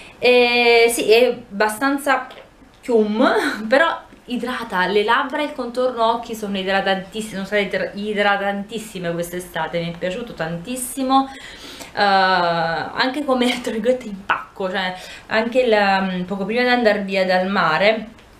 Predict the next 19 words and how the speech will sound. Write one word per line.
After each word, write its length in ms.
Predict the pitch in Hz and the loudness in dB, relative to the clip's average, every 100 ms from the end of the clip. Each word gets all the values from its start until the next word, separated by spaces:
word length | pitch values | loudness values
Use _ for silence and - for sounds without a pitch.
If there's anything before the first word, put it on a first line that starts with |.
| - | -18
mi 140 | 214 214 | -6 0
piaceva 360 | 233 247 208 | 2 4 4
metterlo 480 | 202 208 - 185 180 | 4 0 -2 -4 -4
sulle 260 | 180 226 226 | -4 0 2
labbra 480 | 220 185 185 180 - | 2 2 -2 -4 -4
e 240 | 202 - | -6 -8
su, 840 | - - 202 185 175 160 151 147 175 | -12 -12 -8 -4 -4 -4 -4 -6 -8
sul 180 | - 190 | -10 -6
contorno 600 | 214 214 214 208 214 190 | -4 0 0 0 2 6
occhi 380 | 165 - - 220 | 4 2 -6 -2
come 220 | 214 220 | 0 2
impacco 600 | 240 240 - 277 285 254 | 0 0 2 0 0 -2
prima 180 | 220 240 | -2 0
di 60 | |
andare 240 | 208 190 196 | 0 0 -2
a 60 | |
fare 260 | 196 185 202 | 0 0 2
la 140 | 226 | 4
doccia 580 | 240 196 - - 226 - | 2 0 -4 -2 0 0